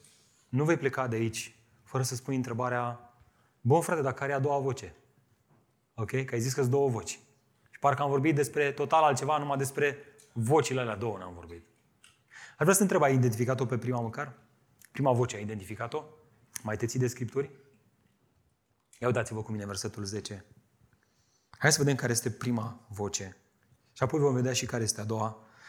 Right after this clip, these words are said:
Prima voce este asta. "Glasul sângelui lui Abel strigă din pământ către mine." Aș vrea să vă întreb, ce striga acest glas? Hm?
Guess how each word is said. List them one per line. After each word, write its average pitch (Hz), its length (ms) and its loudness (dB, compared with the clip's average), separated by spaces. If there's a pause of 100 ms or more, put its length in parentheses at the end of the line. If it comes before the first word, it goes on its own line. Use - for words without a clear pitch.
(180)
Prima 160 200 8
voce 156 260 8
este 147 180 4
asta. 123 380 -2 (200)
"Glasul 165 720 4
sângelui 131 840 4 (380)
lui 131 200 8
Abel 117 460 4
strigă 135 440 0
din 131 380 0
pământ 131 520 -4 (500)
către 110 640 -4
mine." 101 240 -10 (180)
Aș 135 60 -2
vrea 170 120 4
să 180 100 -2
vă 180 80 0
întreb, 151 320 0 (640)
ce - 180 6
striga 165 320 6
acest 113 280 0
glas? 98 360 -4 (1500)
Hm? 196 420 4